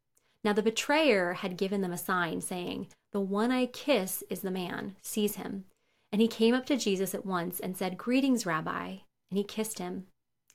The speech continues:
Jesus said to him, 'Friend, do what you came to do.' Then they came up and laid hands on Jesus and seized him. And behold, one of those who were with Jesus stretched out his hand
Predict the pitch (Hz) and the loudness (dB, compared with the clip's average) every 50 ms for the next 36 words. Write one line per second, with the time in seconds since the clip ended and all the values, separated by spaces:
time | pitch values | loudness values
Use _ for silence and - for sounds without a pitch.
0 | _ - 226 220 220 214 226 214 - - 196 185 - 196 185 185 185 185 190 190 | _ 0 2 2 4 4 4 2 2 -2 -2 -2 -2 -4 -6 -6 -6 -6 -8 -10
1 | - _ _ _ _ _ - 190 190 190 202 208 208 - _ _ _ _ _ - | -14 _ _ _ _ _ -4 -4 -2 -2 -2 -2 -4 -8 _ _ _ _ _ -4
2 | 202 190 190 - - 185 180 - - 180 180 175 180 165 175 180 196 208 202 - | -4 -2 -2 -4 -4 -6 -8 -6 -6 -6 -4 -4 -6 -4 -4 -4 -4 -4 -8 -12
3 | _ _ _ _ _ _ _ _ _ _ _ _ _ _ - 190 196 208 226 240 | _ _ _ _ _ _ _ _ _ _ _ _ _ _ -2 0 4 4 4 2
4 | 240 - - 247 247 226 - - 180 175 180 - - _ _ _ _ 190 180 180 | 2 0 0 0 0 0 0 0 0 -2 -2 -4 -14 _ _ _ _ -4 -4 -2
5 | 180 180 170 180 - - - - 190 190 190 196 190 180 180 175 180 180 175 180 | -2 -2 -2 -2 -4 -4 -4 -2 -2 0 0 -2 -2 -4 -4 -4 -4 -4 -4 -4
6 | 175 180 - - 185 185 - - 180 185 190 - - - 196 - - 196 - _ | -4 -6 -4 -8 -8 -8 -6 -6 -6 -4 -6 -6 -8 -8 -8 -8 -10 -10 -12 _
7 | _ _ _ _ _ _ 208 202 202 214 190 - - 294 269 226 180 170 170 185 | _ _ _ _ _ _ -2 -2 -2 -2 -4 0 4 6 6 6 6 4 0 -2
8 | 180 180 202 226 220 208 208 196 196 190 190 190 - - 196 185 185 185 180 175 | -2 0 0 0 0 0 0 2 2 2 0 0 -2 -4 -4 -4 -2 -4 -4 -4
9 | 170 185 208 240 233 - - - - - 180 175 175 180 - - - - - - | 0 0 0 0 -2 -6 -16 -14 -10 -6 -6 -6 -6 -6 -6 -4 -4 -4 -2 -2
10 | 185 175 175 - - 196 190 190 220 233 226 - - 185 160 170 170 175 190 185 | -2 -2 -2 -2 -2 -2 -2 0 -2 -4 -6 -4 -6 -6 -6 -6 -6 -6 -8 -10